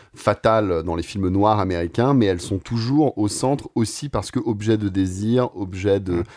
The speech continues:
Speaker 1: elles mènent le héros à sa mort, euh, et cetera, euh, ou en tout cas elles sont, euh, voilà,
Speaker 2: Oui,
Speaker 1: le
Speaker 2: elle fait partie d'un triangle amoureux ou d'un duo, enfin, d'un, il y a toujours, il y a toujours ce truc-là effectivement dans, dans, dans, dans les vieux films, on va dire, enfin régulièrement.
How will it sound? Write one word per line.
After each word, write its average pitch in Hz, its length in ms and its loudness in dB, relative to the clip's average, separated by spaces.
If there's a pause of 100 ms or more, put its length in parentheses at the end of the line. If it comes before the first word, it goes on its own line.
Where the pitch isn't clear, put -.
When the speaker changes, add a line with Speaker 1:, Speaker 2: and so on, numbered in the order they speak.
(120)
Speaker 1:
elles 87 140 -4
mènent 101 200 0
le 92 160 2
héros 90 320 2
à 85 80 2
sa 82 160 -6
mort, 101 640 4
euh, 80 100 -2
et 80 80 -6
cetera, 87 800 -2
euh, 78 60 -6
ou 80 120 -12
en 82 60 -8
tout - 100 -16
cas 104 160 2
elles 87 100 -4
sont, 101 300 -2
euh, 76 100 -4
voilà, 80 360 0
Speaker 2:
Oui, 143 180 4
Speaker 1:
le 113 60 6
Speaker 2:
elle 107 40 0
fait 117 120 -2
partie 113 240 -2
d'un 107 100 2
triangle 101 280 -2
amoureux 117 520 -2
ou 113 140 -4
d'un 98 160 -4
duo, 90 340 -12
enfin, 104 240 -12
d'un, 101 140 -10 (520)
il - 40 -4
y 113 40 -2
a 107 40 -2
toujours, 127 360 2
il 110 40 2
y - 20 2
a 107 60 -2
toujours 120 240 -6
ce - 80 -12
truc-là 131 340 -4
effectivement 120 500 -4
dans, 98 340 -4
dans, 92 340 -10
dans, 80 200 -14 (280)
dans 85 120 -16
les 87 160 -14
vieux 98 200 -4
films, 185 280 0
on 127 100 2
va 117 100 4
dire, 110 180 -4
enfin 101 240 -4 (240)
régulièrement. 117 720 -2